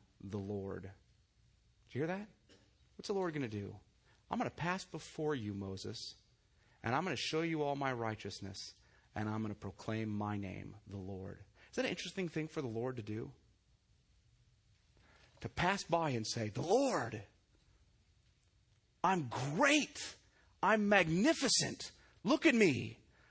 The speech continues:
see my glory." And how is he gonna show them his righteousness? Look what it says. "And I will be gracious to whom I will be gracious, and I will show mercy on whom I will show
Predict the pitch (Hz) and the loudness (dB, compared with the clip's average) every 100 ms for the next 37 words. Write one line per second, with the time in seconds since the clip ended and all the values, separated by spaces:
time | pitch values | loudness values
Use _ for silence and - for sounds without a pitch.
0 | _ _ _ - - 285 294 269 180 185 | _ _ _ 0 4 6 8 8 6 6
1 | 254 320 285 139 110 113 - - _ _ | 8 8 6 2 -2 -10 -20 -20 _ _
2 | _ _ _ _ _ _ _ _ _ _ | _ _ _ _ _ _ _ _ _ _
3 | _ _ _ _ _ _ _ _ _ _ | _ _ _ _ _ _ _ _ _ _
4 | _ _ _ _ _ _ _ _ - - | _ _ _ _ _ _ _ _ -20 -2
5 | 143 139 202 240 185 151 147 127 - 165 | 0 2 2 2 0 0 -2 -2 0 0
6 | 165 139 123 107 117 123 - 107 101 - | 0 -2 -4 -2 0 0 -2 -8 -8 -8
7 | 151 - 120 135 113 104 - - _ _ | -6 -8 -4 -2 -2 -6 -12 -18 _ _
8 | _ _ _ - - - 127 131 151 160 | _ _ _ -14 -14 -2 2 4 4 4
9 | 120 107 113 147 180 - - 123 127 120 | 0 0 2 2 0 -6 -6 -4 -2 0
10 | 117 113 104 98 110 151 - 165 - 104 | 0 0 -4 -2 -2 -2 -4 -6 -6 -4
11 | 101 104 - 98 104 127 - 156 120 104 | -4 -4 -6 -4 -4 -4 -4 -4 -4 -4
12 | 113 120 - 104 113 107 104 107 - - | -6 -4 -4 -2 -2 -2 -4 -6 -10 -20
13 | _ - - 98 95 98 | _ -8 -6 -4 -4 -4